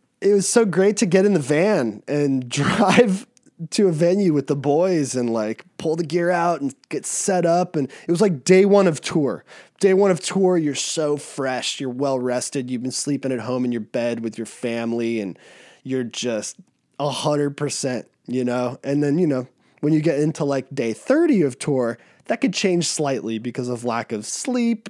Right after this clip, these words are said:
late nights, the whole thing. So it was, like, day one of tour. We're all psyched, driving down to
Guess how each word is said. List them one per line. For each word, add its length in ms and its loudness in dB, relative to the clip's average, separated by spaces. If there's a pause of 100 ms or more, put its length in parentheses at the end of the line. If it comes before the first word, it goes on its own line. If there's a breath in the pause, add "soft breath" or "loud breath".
(160)
late 320 -4
nights, 640 -2 (120)
the 60 -4
whole 160 2
thing. 320 -4 (440 loud breath)
So 400 0 (320 loud breath)
it 140 0
was, 160 0
like, 240 -2
day 240 2
one 220 2
of 120 0
tour. 440 2
We're 180 0
all 100 -2
psyched, 640 -4
driving 380 -2
down 320 -2
to 360 -4